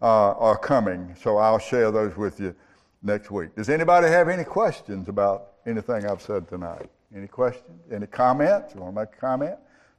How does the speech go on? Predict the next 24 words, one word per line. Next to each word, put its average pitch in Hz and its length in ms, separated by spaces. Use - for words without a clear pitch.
Fine. 95 320
You 101 80
understand 151 440
what 151 140
I 147 80
mean 147 220
by 127 240
inhaling 131 600
and 127 140
exhaling? 101 640
And 107 100
I'm 123 140
gonna 143 200
give 135 300
you, 127 340
uh, 117 540
the 113 100
Bible 135 640
terms 104 840
for 110 160
inhaling 98 840
and, 95 260
and 95 220
exhaling 95 640